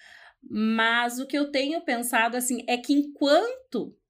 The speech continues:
eu continuar aplicando a justiça restaurativa pros mesmos clientes,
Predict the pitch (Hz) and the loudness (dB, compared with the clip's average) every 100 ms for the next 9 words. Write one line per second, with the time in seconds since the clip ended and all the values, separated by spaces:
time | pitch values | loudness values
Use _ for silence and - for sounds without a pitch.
0 | _ _ _ _ _ - 240 247 262 254 | _ _ _ _ _ 0 0 2 0 0
1 | - 247 233 190 170 - 196 196 214 208 | -2 -2 -2 -2 -4 -6 -8 -4 -6 0
2 | 254 277 403 359 359 - 302 302 277 262 | 2 2 2 0 -2 0 0 2 0 2
3 | 262 247 240 247 - 208 190 190 - 220 | 4 4 4 0 -4 -4 -4 -6 -10 -2
4 | 247 240 247 294 320 349 - - 254 226 | -2 2 4 6 4 2 0 0 2 6
5 | 226 269 294 285 196 - - | 6 6 4 0 -6 -6 -6